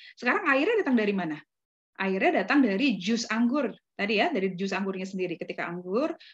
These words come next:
kita blender gitu ya, kita crushing, yang keluar adalah air gitu ya. Air yang rasanya manis atau asam.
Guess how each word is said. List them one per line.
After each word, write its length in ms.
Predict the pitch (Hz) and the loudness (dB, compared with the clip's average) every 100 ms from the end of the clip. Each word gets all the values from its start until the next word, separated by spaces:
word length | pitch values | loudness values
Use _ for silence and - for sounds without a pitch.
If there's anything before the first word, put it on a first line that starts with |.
| _ | _
kita 240 | 190 180 | -10 -8
blender 540 | 170 175 175 196 330 269 | -6 -4 -2 2 2 2
gitu 160 | - | 0
ya, 80 | 214 | -2
kita 240 | 277 196 - | -2 -6 -6
crushing, 480 | - - 302 359 - _ _ - | -8 -4 -2 0 -2 _ _ -10
yang 160 | 175 | -6
keluar 240 | 180 269 196 | -2 -2 0
adalah 320 | 175 233 247 185 | 0 -2 -4 -4
air 320 | 233 202 190 | -2 -2 -6
gitu 80 | - | -8
ya. 160 | 175 | -8
Air 220 | 180 208 269 | -4 -2 0
yang 160 | 233 | -2
rasanya 720 | 254 196 196 208 196 190 285 415 - _ 190 | -2 -2 -2 -4 -4 -2 -4 -6 -14 _ -6
manis 480 | 170 180 381 - - - | -4 -2 -2 -4 -14 -14
atau 500 | 180 - 202 330 - _ _ - | -12 -6 -2 -2 -4 _ _ -10
asam. 480 | 190 - 190 170 | -6 -2 -2 -2